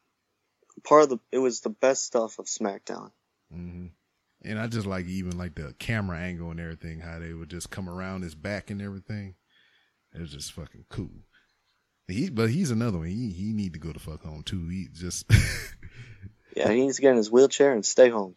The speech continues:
Speaker 2: Yeah, he ain't got no motherfucking kneecaps. <laughs>
Speaker 1: Yeah.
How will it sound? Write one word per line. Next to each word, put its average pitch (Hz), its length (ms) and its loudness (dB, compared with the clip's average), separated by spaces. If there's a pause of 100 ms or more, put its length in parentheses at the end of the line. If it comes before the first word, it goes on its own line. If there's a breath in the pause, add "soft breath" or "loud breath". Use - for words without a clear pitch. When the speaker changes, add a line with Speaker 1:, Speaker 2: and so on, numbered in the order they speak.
Speaker 2:
Yeah, 76 260 -8
he 104 240 -4
ain't 101 140 0
got 95 120 -2
no 98 80 -2
motherfucking 110 440 -4
kneecaps. - 600 -6 (120)
<laughs> - 920 -4
Speaker 1:
Yeah. - 80 0